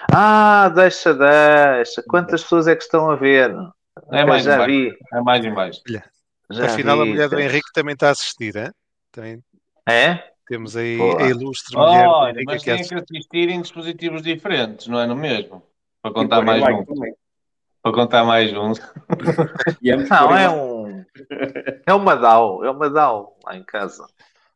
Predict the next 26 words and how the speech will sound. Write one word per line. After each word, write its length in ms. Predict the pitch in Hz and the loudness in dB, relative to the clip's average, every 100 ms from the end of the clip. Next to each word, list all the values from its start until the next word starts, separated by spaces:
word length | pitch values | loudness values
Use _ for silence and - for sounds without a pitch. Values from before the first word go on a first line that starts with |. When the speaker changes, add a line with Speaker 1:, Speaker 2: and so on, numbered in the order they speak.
| _ _ _ _ - | _ _ _ _ -20
Speaker 1:
É 40 | - | -20
uma 80 | 110 | -18
cena 320 | - 104 101 | -14 -12 -12
coletiva. 580 | - 95 - 107 82 78 _ | -4 -4 -4 -10 -10 -18 _
Mas 680 | - - - _ - - - | -20 -20 -20 _ -20 -18 -8
Speaker 2:
Precisam 280 | 180 120 | 0 2
Speaker 1:
todos 160 | 117 117 | 4 4
Speaker 2:
de 60 | 117 | 4
uma 40 | |
Speaker 1:
assistir 120 | 117 | 2
no 80 | 110 | 0
mesmo 220 | 107 107 | 0 -2
Speaker 2:
cooperativa. 280 | 95 98 95 95 | -6 -8 -8 -12
Speaker 1:
dispositivo. 340 | - 87 80 _ _ _ _ _ | -12 -16 -16 _ _ _ _ _
Speaker 4:
Uma 180 | 110 117 | -8 -8
cooperativa. 420 | 117 120 117 101 95 | -6 -6 -6 -8 -6
Speaker 2:
Não 60 | |
se 60 | - | -4
esqueçam, 340 | - 156 151 143 | 0 0 0 -4
não 80 | |
se 40 | 135 | -2
esqueçam 260 | 156 151 156 | -2 0 2
de 60 | |
pôr 160 | 156 123 | 2 2
gosto, 320 | 131 127 - | 2 2 -2
pessoal. 360 | - 113 90 | -12 -8 -8